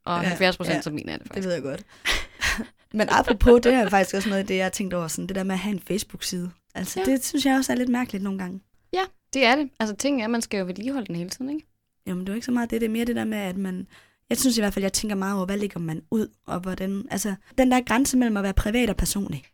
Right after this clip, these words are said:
Speaker 1: Ja.
Speaker 2: den synes jeg godt kan være, øh, tricky.
Speaker 1: Det
Speaker 2: Og
Speaker 1: er
Speaker 2: også
Speaker 1: rigtigt
Speaker 2: uden
Speaker 1: nok.
Speaker 2: at blive ananas i egen juice. Jeg gider heller ikke at blive sådan en person, som folk tænker, "Okay, og så stopper du lige." Altså
Speaker 1: Mm.
Speaker 2: sådan
Speaker 1: S-, nu skruer vi lige ned for dig.
Speaker 2: Ja.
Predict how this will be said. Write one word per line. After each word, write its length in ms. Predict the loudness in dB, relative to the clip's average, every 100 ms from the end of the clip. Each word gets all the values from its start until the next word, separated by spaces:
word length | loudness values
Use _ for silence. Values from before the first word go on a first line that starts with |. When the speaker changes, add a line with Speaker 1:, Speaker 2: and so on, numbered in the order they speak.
| -10
Speaker 1:
Ja. 320 | -4 -2 0
Speaker 2:
den 160 | 4 4
synes 220 | 4 2
jeg 80 | 2
godt 180 | 0 0
kan 140 | -2
være, 400 | -2 -2 -4 -4
øh, 240 | -4 -4 -4
tricky. 280 | -4 0 0 -2 -8 _ -4
Speaker 1:
Det 60 |
Speaker 2:
Og 80 | 2
Speaker 1:
er 40 | 8
Speaker 2:
også 120 | 8
Speaker 1:
rigtigt 220 | 6 2
Speaker 2:
uden 140 | 4
Speaker 1:
nok. 80 | 4
Speaker 2:
at 40 | 4
blive 260 | 2 2 -2 _ -2
ananas 320 | 0 2 0
i 40 |
egen 180 | 0 0 4
juice. 260 | 4 4
Jeg 80 | -2
gider 140 | 0
heller 120 | 2 2
ikke 100 | 0
at 60 |
blive 160 | -2 -2
sådan 140 | -2
en 40 | -2
person, 360 | -2 0 0
som 100 | -2
folk 260 | -2 -2 0
tænker, 320 | -2 -2 -4 -8 _ -6
"Okay, 280 | -4 -2 -4 0
og 120 | 0
så 120 | 2
stopper 360 | 0 -2 -4 -4
du 80 | -8
lige." 300 | -12 -20 _ -2
Altså 240 | 0 0
Speaker 1:
Mm. 20 |
Speaker 2:
sådan 320 | 0 0 -2 -8 _
Speaker 1:
S-, 140 | -6 2
nu 100 | 2
skruer 240 | 6 6
vi 80 | 6
lige 120 | 4
ned 180 | 4 4
for 100 | 0
dig. 260 | -6 -8 0
Speaker 2:
Ja. 200 | 4 4